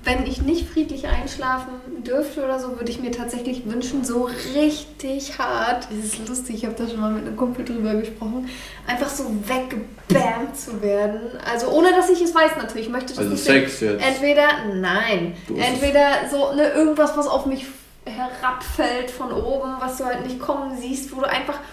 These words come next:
Speaker 1: oder von hinten so, entweder wirst du
Speaker 2: Ja,
Speaker 1: so
Speaker 2: doch,
Speaker 1: richtig,
Speaker 2: ja.
Speaker 1: richtig krass von einem L K W überfahren oder so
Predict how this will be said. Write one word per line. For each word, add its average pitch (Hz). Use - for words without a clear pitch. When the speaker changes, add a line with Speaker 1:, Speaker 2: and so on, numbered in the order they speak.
Speaker 1:
oder 277
von 269
hinten 269
so, 262
entweder 262
wirst -
du 254
Speaker 2:
Ja, 247
Speaker 1:
so -
Speaker 2:
doch, -
Speaker 1:
richtig, -
Speaker 2:
ja. -
Speaker 1:
richtig -
krass -
von 247
einem 240
L 226
K 226
W 226
überfahren 208
oder 240
so 240